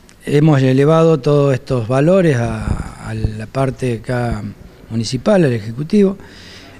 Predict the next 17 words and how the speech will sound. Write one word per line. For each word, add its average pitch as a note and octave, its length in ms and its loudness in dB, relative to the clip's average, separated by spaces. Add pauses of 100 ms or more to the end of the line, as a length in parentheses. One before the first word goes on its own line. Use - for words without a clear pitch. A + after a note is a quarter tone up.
(140)
Eh, A#2 600 -2 (260)
han B2 420 -2
analizado C3 720 0
esos B2+ 240 -4
valores G3+ 600 2 (680)
y, G3 220 2
bueno, F#3+ 420 4
han C#3+ 220 0
tirado, D#3 500 2 (280)
hemos C#3 260 2
llevado D3 380 4
ofertas E3 640 2
nosotros D#3 420 0
de C3 40 -2
parte B2 600 -4 (100)
del A2+ 220 -6
personal E3+ 580 -2